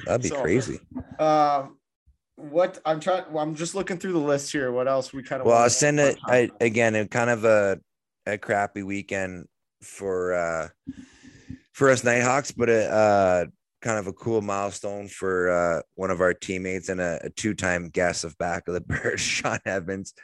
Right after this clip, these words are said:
Speaker 2: Two-time
Speaker 1: He
Speaker 2: guest,
Speaker 1: had
Speaker 2: never aired.
Speaker 1: <laughs> Yeah. He got eight hundred, uh, career assists in that Philly game. So, again, kinda,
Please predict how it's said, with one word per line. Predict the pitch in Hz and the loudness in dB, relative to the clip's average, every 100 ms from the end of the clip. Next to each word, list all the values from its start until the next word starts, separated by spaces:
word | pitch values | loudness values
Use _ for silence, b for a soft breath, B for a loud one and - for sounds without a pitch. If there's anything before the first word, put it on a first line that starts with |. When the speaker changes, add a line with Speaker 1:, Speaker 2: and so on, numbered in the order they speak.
| - | 0
Speaker 2:
Two-time | 165 185 175 | 4 8 8
Speaker 1:
He | 165 | 10
Speaker 2:
guest, | 160 180 | 10 10
Speaker 1:
had | |
Speaker 2:
never | 156 147 156 | 6 8 8
aired. | 139 131 135 123 104 | 8 6 6 0 -8
Speaker 1:
<laughs> | |
Yeah. | 131 117 127 98 90 B B B B | -4 4 8 8 6 B B B B
He | 113 113 | 0 4
got | 117 107 | 4 2
eight | 107 104 | 0 -2
hundred, | 107 101 98 98 | -2 -2 -2 -2
uh, | 95 90 87 | 0 -2 -4
career | - 98 92 | -2 -2 -2
assists | - 92 90 | -4 -6 -6
in | 90 90 | -8 -6
that | 87 82 | -6 -6
Philly | - 87 87 | -2 0 0
game. | 78 85 82 | -2 -4 -4
So, | 80 - 80 78 - b b b b b _ - | -6 -4 -2 -2 -8 b b b b b _ -6
again, | 92 95 87 82 | -2 0 0 -2
kinda, | 78 98 101 92 85 | -4 -2 0 0 -4